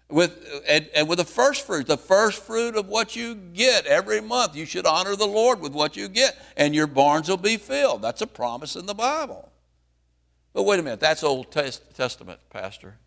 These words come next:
That's Old Testament. I mean, what did the, what did Jesus have to say? What did, what did the apostles have to say about riches? Didn't they, didn't they condemn wealth? I don't think so.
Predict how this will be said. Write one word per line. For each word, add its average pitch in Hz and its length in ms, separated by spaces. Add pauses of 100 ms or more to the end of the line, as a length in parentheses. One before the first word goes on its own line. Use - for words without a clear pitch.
(500)
That's 139 220
Old 117 180
Testament. 123 420
I 110 80
mean, 120 380
what 135 160
did 165 160
the, 127 180 (220)
what 180 220
did 143 180
Jesus 143 560
have 107 220
to 104 80
say? 107 460 (300)
What - 140
did, 185 280
what 143 180
did 180 180
the 143 140
apostles 139 580
have 113 200
to 104 80
say 113 260
about 104 300
riches? 107 280
Didn't 147 340
they, 156 320 (340)
didn't 175 260
they 185 140
condemn 127 600
wealth? 165 420 (840)
I 107 100
don't 214 160
think 247 280
so. - 380